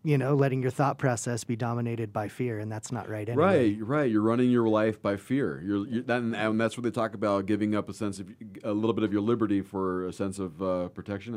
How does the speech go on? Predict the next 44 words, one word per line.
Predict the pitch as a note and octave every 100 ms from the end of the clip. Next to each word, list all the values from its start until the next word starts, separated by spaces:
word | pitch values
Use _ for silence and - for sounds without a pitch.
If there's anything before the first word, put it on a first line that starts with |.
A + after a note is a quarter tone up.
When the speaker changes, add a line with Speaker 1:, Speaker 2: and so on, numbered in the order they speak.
| G2
Speaker 2:
How's | F#2+ G2
that | G#2
saying | F#2+ A2+ A2+
go? | A2 B2 B2 _ - _ _ _
Um, | G2 G2 F#2
I | F2+
think | G2+ F2+ - F2
Benjamin | G2+ G2+
Franklin | - G2 G#2+
said | G2 A2+
it. | A#2+ - _ _ _ -
But, | G#2+ G#2 G2 -
uh, | A2+ G#2 F#2+ F#2 E2 - _ _ _ _ _ _ _ _ _ _ _ -
yeah, | B2+ C3
man, | E2+ F#2 G2+ G#2+
if | G2
you | G2+
give | F#2+ A#2 B2
up | A2+ E2
all | G#2 A2
of | G#2
your | G#2+ G#2 F#2+ F#2 F#2 E2+
protection | - - A2+ - F2+ E2 F#2 _ _ _ _ _ - - _ _ -
for |
a | G2+
little | G#2
security, | F#2+ E2+ - A2 E2
if | C#2+
that's | D#2+ -
what | D2+
it | C#2+
is, | C#2+ - _ -
if | F2
you | -
give, | A2 G#2 - - - F#2
give | G#2
up | A2+
your | A2+
liberties | A2 G2 F#2 E2
for | F#2+
more | F2+
security, | - - G#2 F#2 E2 D2+
then | D2+
you, | E2